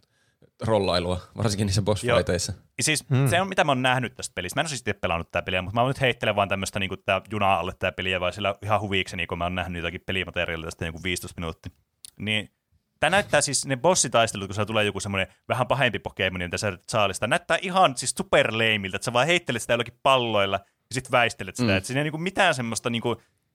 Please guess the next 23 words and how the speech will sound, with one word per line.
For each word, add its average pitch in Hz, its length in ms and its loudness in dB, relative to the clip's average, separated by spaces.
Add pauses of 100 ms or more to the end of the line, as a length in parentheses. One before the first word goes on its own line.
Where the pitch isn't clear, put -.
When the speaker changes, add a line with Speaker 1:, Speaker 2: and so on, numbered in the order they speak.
(300)
Speaker 2:
sä 170 120 2
vaan 156 180 4
siis - 160 -2
ki-, - 240 -14
kirjaimellisesti 160 360 0
vaan 120 140 2
väistät, 135 400 0 (120)
heität 104 240 -4
palloilla, 90 460 2
väistät, 131 340 2 (160)
heität 110 260 -2
palloilla 95 440 2
ja 90 40 -2
sit 131 140 -6
se 127 100 0
H 110 60 -2
P 101 400 2
laskee. 92 340 -2
Sit - 100 -12
kun - 80 -10
se 104 60 -6
laskee, 107 400 -2
niin 92 180 -6